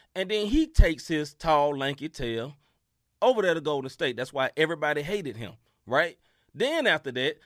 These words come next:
he decides to leave Golden State after they won two championships. He was the, uh, Finals M V P.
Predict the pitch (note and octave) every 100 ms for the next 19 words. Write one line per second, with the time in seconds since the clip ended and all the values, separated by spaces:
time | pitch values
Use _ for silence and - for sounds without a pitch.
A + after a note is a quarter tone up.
0 | _ - B3+ A#3 F#3+ D3+ D3 C#3 A3 D#4+
1 | F#3+ C#3+ B2 A2+ D3 D#3+ E3+ E3 E3 E3
2 | G3+ A3+ G3 F3+ - C3+ A#2 A2 D3+ D3
3 | G#3+ G3+ C#3 B2 A#2+ B2 A2+ - D#3+ C3+
4 | B2+ C#3+ C3 B2+ F#3+ G3+